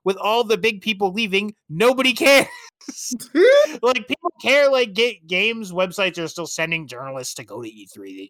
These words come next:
Speaker 1: you just don't like. I'm sorry.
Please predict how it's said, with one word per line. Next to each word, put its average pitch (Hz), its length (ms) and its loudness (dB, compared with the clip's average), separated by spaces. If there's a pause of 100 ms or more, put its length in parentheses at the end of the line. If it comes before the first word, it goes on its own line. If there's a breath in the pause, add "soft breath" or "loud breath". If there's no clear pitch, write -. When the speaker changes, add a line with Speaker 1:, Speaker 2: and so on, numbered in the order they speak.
Speaker 1:
you 104 80 -20
just 113 220 -14
don't 110 340 -10
like. 92 440 -18 (1120)
I'm 160 180 0
sorry. 135 580 -2